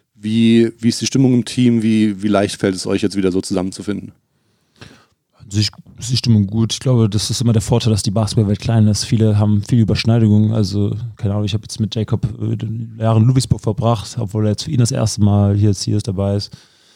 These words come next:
Speaker 2: Ich glaub, äh, Yoshi kennt auch andere Leute hier aus Vereinen. Ähm, und sportlich gesehen, glaub ich, haben wir gute Leute, die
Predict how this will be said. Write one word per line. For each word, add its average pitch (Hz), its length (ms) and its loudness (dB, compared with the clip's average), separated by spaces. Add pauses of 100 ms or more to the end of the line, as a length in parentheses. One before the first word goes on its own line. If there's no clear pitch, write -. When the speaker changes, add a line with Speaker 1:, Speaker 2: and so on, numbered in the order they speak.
(260)
Speaker 2:
Ich - 60 -20
glaub, 101 340 -2
äh, 104 60 0
Yoshi 104 340 2
kennt 110 160 2
auch 113 160 2
andere 110 200 4
Leute 110 280 2
hier 107 200 4
aus - 200 -4
Vereinen. 110 720 0
Ähm, 101 380 2 (1300)
und 101 180 -2
sportlich 113 340 0
gesehen, 110 400 2
glaub 110 200 0
ich, 113 100 0
haben 113 100 6
wir 107 80 4
gute 113 160 2
Leute, 117 420 4 (120)
die 110 640 2